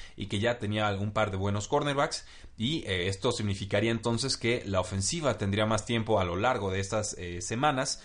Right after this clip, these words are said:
para irse amalgamando, para ir mejorando, para ir entendiendo la idea del nuevo head coach Matt LaFleur. Recuerden que la semana uno,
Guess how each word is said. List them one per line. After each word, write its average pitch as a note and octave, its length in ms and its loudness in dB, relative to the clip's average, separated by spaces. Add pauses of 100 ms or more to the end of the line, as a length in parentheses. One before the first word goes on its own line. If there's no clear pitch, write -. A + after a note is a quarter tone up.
(220)
para G2 200 -2
irse A#2 300 0
amalgamando, A2 840 2
para G2 180 0
ir G#2 80 -2
mejorando, B2 680 0
para G2 160 -4
ir G#2+ 100 -2
entendiendo A2 580 0
la F#2+ 120 2
idea G2+ 320 2 (240)
del G2 180 0
nuevo G2 360 2
head G2+ 180 0
coach F#2 340 -2 (300)
Matt F#2+ 340 -2
LaFleur. F2+ 540 -4 (220)
Recuerden D#3 360 4
que D#3 80 0
la C3+ 120 6
semana C3 300 2
uno, D#3 460 4